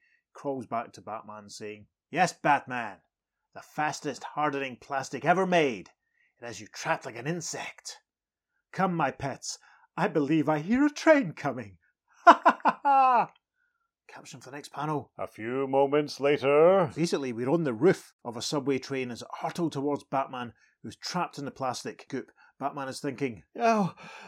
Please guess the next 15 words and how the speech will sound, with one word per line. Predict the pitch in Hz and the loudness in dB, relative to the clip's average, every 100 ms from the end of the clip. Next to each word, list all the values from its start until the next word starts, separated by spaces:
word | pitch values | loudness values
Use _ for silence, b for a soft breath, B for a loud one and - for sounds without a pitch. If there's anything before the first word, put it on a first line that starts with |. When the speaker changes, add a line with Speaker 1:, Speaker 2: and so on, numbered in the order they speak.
| 165 B - | -20 B -16
Speaker 2:
the | 110 | -12
Uptown | 113 - 131 160 | -12 -8 -4 -4
Express, | 180 - 208 190 - - - B B | -4 -4 -2 0 -2 -8 -10 B B
and | 110 | -14
I'm | 107 90 | -14 -14
worse | 95 120 - | -12 -12 -6
off | 123 147 139 | -2 -2 -2
than | 120 101 | -8 -10
a | 101 | -10
slow | - 107 113 135 123 | -14 -8 -4 -2 -2
local | 127 139 165 170 | -2 -2 -2 -2
on | 123 110 | -2 -4
the | 104 | -10
same | - 117 165 180 180 | -10 -8 -6 -6 -8
track." | - 220 185 - - - - | -8 -4 -4 -6 -12 -20 -20